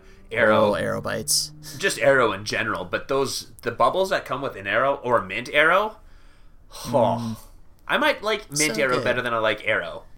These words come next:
Speaker 2: That's fair. It's nice to get a good mint chocolate every once in a while.
Speaker 1: Right, exactly. Yeah. See, Sean and I decided to talk about snacks first because we didn't want to make ourselves hungry,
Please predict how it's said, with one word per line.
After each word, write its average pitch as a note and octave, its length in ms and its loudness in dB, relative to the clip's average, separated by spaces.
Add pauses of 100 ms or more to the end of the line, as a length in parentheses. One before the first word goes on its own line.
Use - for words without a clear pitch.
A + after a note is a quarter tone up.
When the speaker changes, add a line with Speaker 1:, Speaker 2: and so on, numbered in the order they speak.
(160)
Speaker 2:
That's A4 260 -6
fair. - 400 0
It's - 180 0
nice D4+ 180 2
to C#4+ 120 -2
get B3 160 2
a A#3 40 0
good F#3 260 -4
mint F3 260 -4
chocolate - 460 0
every G#2 180 -2
once G2 240 -4
in G2+ 60 -8
a - 20 -4
while. G#2 200 -2
Speaker 1:
Right, - 140 -10
exactly. A2+ 600 -8 (1120)
Yeah. G#2 280 -2 (1200)
See, D#3+ 440 -2 (400)
Sean F3 280 6
and F3+ 80 4
I F3+ 100 2
decided D#3+ 420 -2
to C#3 80 -18
talk C#3+ 280 -4
about C3 180 -4
snacks C3 380 -4
first - 680 0
because B2 460 -4
we C3+ 100 -4
didn't C3+ 240 -6
want B2 260 -4
to A#2 260 -8
make A#2 180 -6
ourselves G#2+ 300 -6
hungry, A2 520 -4